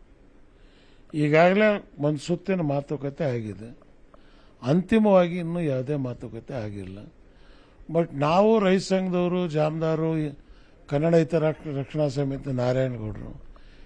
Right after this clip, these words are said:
ಈಗಾಗಲೇ ಎರಡು ಸಭೆಗಳನ್ನು ಮಾಡಿದ್ದೇವೆ. ಒಂದು ಸಣ್ಣ ಕಮಿಟಿ ಮಾಡಿದ್ದೇವೆ.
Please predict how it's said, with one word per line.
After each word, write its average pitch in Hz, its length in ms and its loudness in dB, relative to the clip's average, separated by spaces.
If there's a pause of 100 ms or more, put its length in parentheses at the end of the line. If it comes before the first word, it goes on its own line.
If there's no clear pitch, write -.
(140)
ಈಗಾಗಲೇ 147 460 4
ಎರಡು 131 200 0
ಸಭೆಗಳನ್ನು 143 560 -2
ಮಾಡಿದ್ದೇವೆ. 113 640 -8 (840)
ಒಂದು 143 220 0
ಸಣ್ಣ 180 240 2
ಕಮಿಟಿ 156 380 0
ಮಾಡಿದ್ದೇವೆ. 110 640 -4